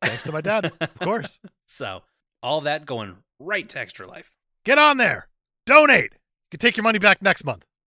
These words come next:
Speaker 1: Don't care. It's not really about that. This is about the kids right now.
Speaker 2: Exactly.
Speaker 1: The human ones, not the alien ones.
Speaker 2: Right.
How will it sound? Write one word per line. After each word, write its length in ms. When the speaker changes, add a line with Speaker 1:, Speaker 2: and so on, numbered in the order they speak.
Speaker 1:
Don't 160
care. 320
It's 300
not 180
really 200
about 320
that. 160
This 160
is 60
about 220
the 60
kids 280
right 120
now. 160
Speaker 2:
Exactly. 680
Speaker 1:
The 80
human 320
ones, 260
not 200
the 120
alien 360
ones. 180
Speaker 2:
Right. 320